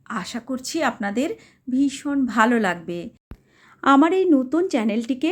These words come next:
সাবস্ক্রাইব করার অনুরোধ রইল। একটি মাঝারি সাইজের এঁচোড়কে অর্ধেকটাকে আমি হাতে সর্ষের তেল মেখে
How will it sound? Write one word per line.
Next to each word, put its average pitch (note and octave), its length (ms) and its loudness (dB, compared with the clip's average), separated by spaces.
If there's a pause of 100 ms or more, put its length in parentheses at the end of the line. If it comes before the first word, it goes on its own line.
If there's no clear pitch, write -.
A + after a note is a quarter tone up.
(120)
সাবস্ক্রাইব G#3+ 680 -4
করার G3+ 340 0 (200)
অনুরোধ B3 420 6 (100)
রইল। D#3+ 260 -6 (1600)
একটি C#4+ 280 0
মাঝারি D#4 440 0
সাইজের E4 440 -4
এঁচোড়কে C#4 540 0 (160)
অর্ধেকটাকে C4 800 -2
আমি B3 260 0
হাতে A3+ 340 -4
সর্ষের A3 480 -6
তেল A#3 180 -2
মেখে A3 440 -2